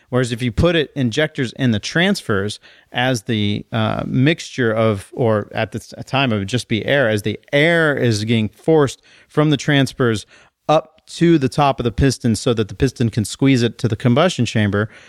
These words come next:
then that would be a great place to add the fuel, 'cause then it's, there, you don't have to worry about it in the combustion chamber.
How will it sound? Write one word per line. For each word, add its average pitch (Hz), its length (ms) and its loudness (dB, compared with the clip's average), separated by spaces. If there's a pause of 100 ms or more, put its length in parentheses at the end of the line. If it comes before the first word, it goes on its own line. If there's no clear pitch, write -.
(440)
then 139 220 2
that 139 300 2
would 123 140 -2
be 117 100 0
a 104 60 0
great 123 380 0
place 123 240 -2
to - 220 -8
add 123 220 -2
the 127 80 -4
fuel, 110 500 -2
'cause 98 200 -4
then 104 440 -2
it's, 107 400 -6
there, 117 320 -4
you 107 160 -4
don't 117 80 -2
have 117 100 -2
to 113 100 -2
worry 110 140 2
about 117 220 0
it 107 100 -2
in 107 120 0
the 107 80 -2
combustion 104 420 -2
chamber. 110 380 -2